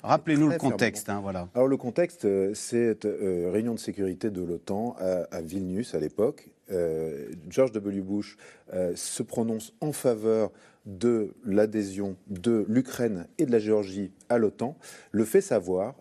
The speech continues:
Speaker 2: fait même une visite d'ailleurs à Kiev quelques jours avant le sommet, et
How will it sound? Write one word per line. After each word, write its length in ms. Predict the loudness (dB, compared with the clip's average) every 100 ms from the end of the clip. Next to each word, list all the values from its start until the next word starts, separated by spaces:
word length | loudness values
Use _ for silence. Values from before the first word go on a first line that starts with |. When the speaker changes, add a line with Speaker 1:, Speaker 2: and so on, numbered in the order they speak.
| -16
Speaker 2:
fait 240 | -2 0
même 180 | 0 -2
une 120 | -2
visite 460 | 0 -2 -2 -6 0
d'ailleurs 440 | 2 4 2 0
à 80 | -4
Kiev 440 | -4 2 2 0 0
quelques 280 | 0 0 -2
jours 220 | 2 2
avant 140 | 2
le 60 | -4
sommet, 380 | -4 -2 -2 -6 -14 -20 -12 2
et 300 | 2 2